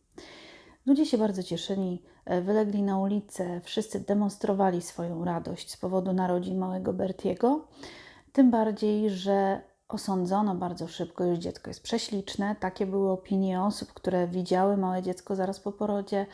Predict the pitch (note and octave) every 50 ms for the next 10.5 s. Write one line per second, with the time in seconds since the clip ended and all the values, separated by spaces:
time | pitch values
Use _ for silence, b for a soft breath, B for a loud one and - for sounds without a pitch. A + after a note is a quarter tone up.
0 | B B B B B B - F#3 F3+ F#3 F3+ F3+ F3 - - - A3+ A3 - -
1 | G#3+ G#3 G3+ - - - G3 F#3+ F#3 F#3 F#3 B B B B B B - F3+ F3
2 | F3 F3 F3+ F3+ E3 G3 G3+ G#3+ G#3+ G#3 G3 F#3 F#3 F#3 F#3 F#3 F#3 F3+ G3 F#3+
3 | G3+ G#3 G#3 F#3+ F#3+ F#3 F3+ F3 F3+ F3+ B B B B _ - G3 G3+ - -
4 | F#3+ F3+ F3 F#3+ G3+ G3+ - G3+ G3+ G3+ G3 F#3+ F#3 F3 F#3 E3+ - - F3 F3+
5 | F3 E3+ F3+ F3 F#3 G3 F#3+ F#3 F3+ F3+ - G3 G3+ G#3 G#3 G3+ F#3+ F#3+ B B
6 | B B B B - - F3+ F3+ - - - - F3 F3 F#3 G3+ G#3 G3+ G3+ -
7 | F#3+ F#3+ F#3 F3+ F3+ F3 F3 - F3+ F3 F3 - - F3 F3+ F3+ G3 G3+ G3 F#3
8 | F3+ F3+ F3+ F3 F3 E3+ - - A3 G#3 G#3 G3+ G3 G3 F#3+ F#3 F#3 F#3 F3+ F#3
9 | B B B B B B - G#3+ A3 A#3 A3+ G3+ F3 F3 - - F#3 E3+ F3 E3+
10 | - - - - - - - - -